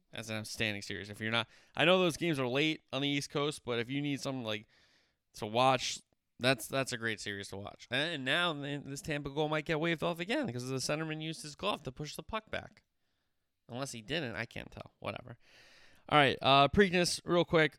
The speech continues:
Early voting, one of the new shooters beats Epicenter by two lengths. Creative Minister finished third. Secret Oath, the Philly, finished fourth. Good showing from Secret Oath. Uh, just tough. Tough when you're not the biggest out there, for sure. Um,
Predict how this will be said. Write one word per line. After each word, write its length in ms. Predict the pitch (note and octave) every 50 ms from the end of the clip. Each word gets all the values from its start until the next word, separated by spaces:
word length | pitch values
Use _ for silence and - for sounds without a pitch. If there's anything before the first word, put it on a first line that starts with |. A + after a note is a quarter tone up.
| _ -
Early 240 | G3 G3 F#3 F#3
voting, 420 | D#3+ C#3 D#3+ E3 E3 E3 D#3 D#3 D3
one 100 | D3 D3+
of 60 | C#3+
the 60 | C#3+
new 140 | C#3+ D3 D3
shooters 360 | - - D3 D3 C#3+ C3+ -
beats 220 | - C3+ B2 - -
Epicenter 440 | - C3 B2+ C3+ C3 - C3+ B2 B2
by 100 | A2+ A#2
two 280 | A2 - - - C#3 B2+
lengths. 260 | B2+ B2+ B2+ A2+ -
Creative 340 | - - C#3 C3+ C3+ C3 A#2+
Minister 340 | B2 B2 B2 B2 - A#2 A#2+
finished 320 | - A#2+ A2+ A2 - -
third. 220 | B2 B2 B2 A2+
Secret 280 | - - B2+ A#2 B2 A2
Oath, 140 | A2+ A2+ - _ _
the 80 | - G2+
Philly, 320 | - - B2 A#2 A2+ A2+
finished 420 | A2 - G#2+ A2 G#2+ G#2 - - - _ _ _ _ _ _ _
fourth. 280 | - - D#3+ D#3+ D3 -
Good 140 | - G3 -
showing 280 | - F#3+ G3 F3 D3
from 140 | B2 B2 A2+
Secret 300 | A2 - A2+ - A2 G#2
Oath. 340 | G#2+ G#2 G#2+ - - - _ _ _ -
Uh, 320 | G2+ G#2 G#2+ G#2 G#2 G#2
just 320 | G#2+ A2 - - - - _ _ _ _ _ _ _ _ _ _ _ _ _ _ _ _ _ _ _ _ _ _ _ _ _ _ _ _ _ _ _ _ _ _ _ _
tough. 360 | - B2+ A2+ G#2 - - - _ _ _
Tough 200 | - C#3+ C3+ C3
when 120 | - C3 B2+
you're 80 | B2
not 100 | A#2+ A#2
the 80 | A2 G#2+
biggest 320 | G#2+ A2+ G#2 G2+ G2 -
out 160 | G#2+ G2+ G2 -
there, 140 | G2 G2+
for 160 | G2 - G#2+ G2+
sure. 280 | - - G2 G2+ G#2 _ _ _ _ _ _ _ _ -
Um, 540 | A2 A2 G#2+ G#2 G#2 G#2 G2+ G2+ G#2 -